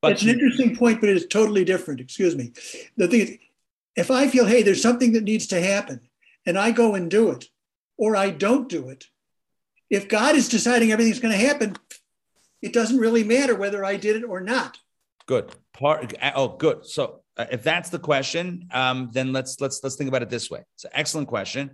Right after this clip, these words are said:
Speaker 1: and I don't know if I have answers. I have, re-, I can share ideas, and, you know, everyone has to think about it in their own way.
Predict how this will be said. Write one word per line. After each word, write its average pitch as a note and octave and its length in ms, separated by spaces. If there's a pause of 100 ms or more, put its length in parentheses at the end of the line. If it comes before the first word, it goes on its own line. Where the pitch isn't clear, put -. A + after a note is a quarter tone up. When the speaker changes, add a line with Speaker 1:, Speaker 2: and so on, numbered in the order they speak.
(280)
Speaker 1:
and D#3+ 80
I F#3+ 80
don't A#3+ 160
know G#3 120
if D#3 100
I D#3+ 40
have B2+ 200
answers. D#3 480
I A#2 60
have, A2+ 140
re-, A2+ 220
I A2+ 140
can A2+ 400
share C3+ 240
ideas, F3+ 560
and, D#3+ 200
you D#3+ 80
know, D3 140
everyone C#3+ 320
has C#3 220
to - 80
think C3+ 160
about B2+ 100
it A#2+ 40
in A#2 60
their A2+ 120
own A#2 100
way. B2+ 240